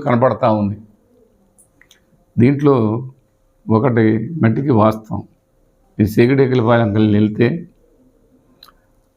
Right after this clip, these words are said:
నేను శ్రీశైలం వెళ్తా అక్కడ ఆగాను, వెళ్ళొస్తా చు-, ఆగాను.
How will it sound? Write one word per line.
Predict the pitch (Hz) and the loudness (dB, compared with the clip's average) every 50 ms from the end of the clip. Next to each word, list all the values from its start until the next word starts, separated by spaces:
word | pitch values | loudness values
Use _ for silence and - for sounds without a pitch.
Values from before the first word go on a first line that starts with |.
| _ - | _ 0
నేను | 127 120 117 113 | 2 2 2 2
శ్రీశైలం | - - 131 127 123 127 156 139 135 131 127 120 | 2 0 0 0 0 0 0 0 2 2 2 0
వెళ్తా | 113 110 113 127 123 117 110 107 | 0 0 0 0 0 2 2 0
అక్కడ | 104 - - 107 101 101 104 101 98 - - - - - 95 | 0 0 0 0 0 0 0 -2 -4 -6 -8 -12 -6 -4 0
ఆగాను, | 107 117 110 110 104 107 117 110 - - _ _ _ _ _ _ _ _ _ _ _ _ _ _ _ _ _ - - - - _ _ _ _ _ _ _ _ _ _ _ _ _ _ _ _ _ | 2 2 4 2 2 0 -2 -6 -10 -14 _ _ _ _ _ _ _ _ _ _ _ _ _ _ _ _ _ -20 -20 -20 -20 _ _ _ _ _ _ _ _ _ _ _ _ _ _ _ _ _
వెళ్ళొస్తా | 226 208 123 110 107 117 113 110 113 - 147 131 123 | -4 0 2 4 4 4 2 0 -2 -2 0 0 0
చు-, | 117 - - 120 - 113 | 0 -2 -4 -4 0 0
ఆగాను. | 110 104 98 104 104 - | 2 2 2 0 -2 -4